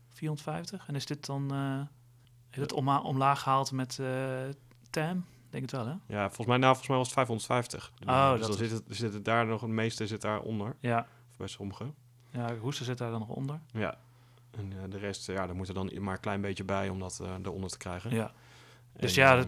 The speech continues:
Speaker 1: precies, om even uit te leggen, je, vijfhonderdvijftigduizend is dan de, de cut-off voor, eh, of je designated player bent of niet.
Speaker 2: Ja.
Speaker 1: En, eh, als je dan meer verdient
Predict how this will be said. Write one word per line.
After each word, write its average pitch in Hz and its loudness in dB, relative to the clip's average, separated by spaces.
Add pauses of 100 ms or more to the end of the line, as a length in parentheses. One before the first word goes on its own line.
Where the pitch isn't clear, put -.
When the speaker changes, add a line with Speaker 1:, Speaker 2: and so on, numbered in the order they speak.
Speaker 1:
precies, 123 0
om 123 2
even 131 2
uit 131 4
te 123 -2
leggen, 127 0
je, 123 0 (100)
vijfhonderdvijftigduizend 127 -2
is 117 -6
dan 120 -2
de, 113 -2 (540)
de - -10
cut-off 123 2
voor, 113 -6
eh, 113 -6 (220)
of - -14
je 127 -8
designated 113 -2
player 131 0
bent 143 -2
of 143 -6
niet. 165 -4 (360)
Speaker 2:
Ja. 104 0 (340)
Speaker 1:
En, 120 2
eh, 113 -4 (320)
als 120 -2
je - -2
dan 113 2
meer 135 4
verdient 147 0